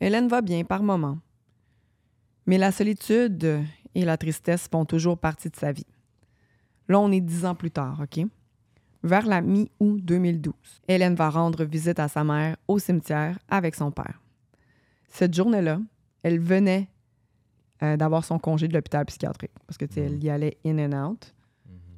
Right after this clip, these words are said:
Speaker 1: Puis là, ben, à l'hôpital, ils ont dit, « OK, tu vas bien, tu peux quitter. » Fait que là, elle s'en va avec son père voir sa mère au cimetière.
Speaker 2: Ok.
Speaker 1: Deux jours plus tard,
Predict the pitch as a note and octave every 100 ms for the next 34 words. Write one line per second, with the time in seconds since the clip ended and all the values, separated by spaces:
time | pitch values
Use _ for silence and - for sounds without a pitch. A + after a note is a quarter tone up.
0 | - - D#3 D3 D3 C#3+ C#3+ - D3+ D3+
1 | C#3+ D3 C#3+ - _ _ _ _ _ _
2 | D#3 D3 D3 D3 E3+ F#3 - D#3+ - -
3 | D3 G3 G3 - C#3+ D3 D3+ D3+ D3+ C#3
4 | C#3+ C#3 D#3 F#3+ F3+ D#3 D3+ D3+ D3+ E3
5 | - E3+ - D3 - - - _ _ -
6 | F#2 - E2+ D#2+ - _ _ _ _ _
7 | _ _ _ _ _ - E3 A#3 B3 C#4+
8 | A#3 F#3+ E3+ E3+